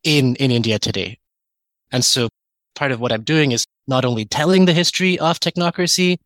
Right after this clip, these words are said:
but also telling, showing us how other people are historicizing it today to make arguments about what should be done in the present.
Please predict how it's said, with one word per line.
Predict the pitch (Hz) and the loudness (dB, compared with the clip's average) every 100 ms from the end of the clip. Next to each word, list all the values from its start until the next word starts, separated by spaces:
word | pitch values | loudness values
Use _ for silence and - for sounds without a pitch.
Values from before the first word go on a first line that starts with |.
| _ - | _ -6
but | 143 | -2
also | 147 143 143 | -2 0 0
telling, | - 131 127 120 123 _ - | 0 0 0 -2 -6 _ -6
showing | - 151 139 | 0 2 2
us | 123 - | 0 -2
how | - 131 131 123 123 | -2 0 2 0 -2
other | - 143 156 | -2 -2 -2
people | 147 120 | -2 -2
are | 120 | -2
historicizing | 104 - 160 160 127 113 110 | 0 0 0 0 0 -2 -2
it | 110 | -4
today | - 117 | -4 -2
to | 110 | -2
make | 113 113 | -2 -2
arguments | 113 120 120 113 - | -2 -2 0 0 -2
about | 113 110 107 | -2 -6 -4
what | 110 | -6
should | - | -6
be | 107 | -6
done | - 101 98 - | -6 -6 -6 -4
in | 107 | -4
the | 101 | -4
present. | - 101 95 | -6 -4 -4